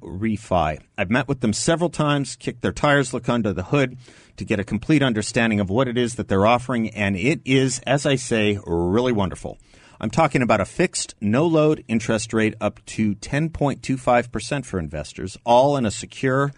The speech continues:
and collateralized portfolio. Y Refi helps people who are doing their best to dig out of debt the right way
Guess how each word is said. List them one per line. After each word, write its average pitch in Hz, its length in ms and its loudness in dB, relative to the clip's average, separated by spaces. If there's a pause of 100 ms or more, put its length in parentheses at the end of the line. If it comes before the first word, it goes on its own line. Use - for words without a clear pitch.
(320)
and 104 140 -10
collateralized 107 920 2
portfolio. 73 800 -6 (480)
Y 113 220 4
Refi 139 400 2
helps 120 300 -2
people 117 260 -4
who 107 160 -2
are 92 80 2
doing 101 320 -2
their 92 160 -2
best 104 440 0
to 87 80 -16
dig 98 180 -4
out 92 160 2
of 85 100 -4
debt 98 220 -4 (100)
the 98 100 -4
right 120 300 0
way 62 240 -14